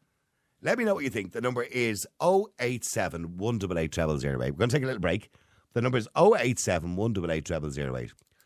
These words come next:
Should necessary services be allowed to strike? Now, I know you're gonna say the guards are not striking, Niall. It's called a withdrawal of service. It's the same thing, isn't it?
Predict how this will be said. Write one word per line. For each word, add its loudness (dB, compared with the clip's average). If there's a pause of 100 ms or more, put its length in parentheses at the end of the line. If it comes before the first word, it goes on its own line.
(280)
Should 2 (140)
necessary 4
services 0
be -4
allowed 2
to -6
strike? 0 (480)
Now, 6
I 6
know 8
you're 4
gonna 2
say 2
the 0
guards 4
are -2
not -2
striking, 0
Niall. 0
It's -6
called -2
a -4
withdrawal 0
of -4
service. -4 (680)
It's -18
the -8
same 0
thing, -2
isn't -4
it? -8